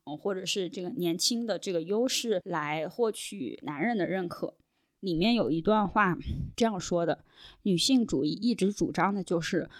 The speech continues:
我不需要男人的认可，也能做好我自己，我的价值由我创造。”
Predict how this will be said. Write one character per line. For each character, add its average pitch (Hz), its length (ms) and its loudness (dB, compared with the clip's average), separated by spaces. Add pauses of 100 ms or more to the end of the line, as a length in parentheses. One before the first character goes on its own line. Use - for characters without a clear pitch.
(120)
我 160 80 2
不 240 160 0
需 269 140 0
要 226 140 6
男 156 180 4
人 160 100 4
的 175 100 4
认 170 220 4
可， - 280 -2 (240)
也 170 100 4
能 160 180 4
做 269 140 4
好 165 180 0
我 156 140 0
自 - 180 0
己， 165 220 0 (420)
我 165 140 6
的 151 100 0
价 202 300 2
值 147 340 -4
由 165 180 6
我 220 300 6
创 196 260 2
造。” - 320 0